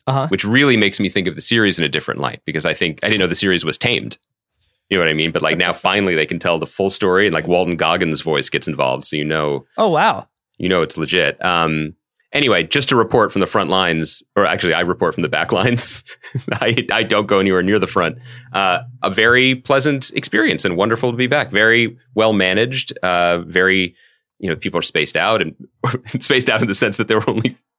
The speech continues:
Speaker 2: three other people there. <laughs> So, uh, they, they were very happy to be back in the theaters.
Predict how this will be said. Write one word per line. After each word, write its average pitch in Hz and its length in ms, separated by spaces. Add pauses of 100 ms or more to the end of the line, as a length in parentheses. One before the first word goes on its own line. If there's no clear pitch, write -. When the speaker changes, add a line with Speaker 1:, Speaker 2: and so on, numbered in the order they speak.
(100)
Speaker 2:
three 120 180
other - 180
people 127 340
there. - 600
<laughs> - 340 (640)
So, 107 540 (480)
uh, 90 100
they, 117 300
they 117 120
were 117 120
very 90 260
happy 98 220
to 80 60
be 73 100
back 71 220
in 85 60
the - 40
theaters. - 460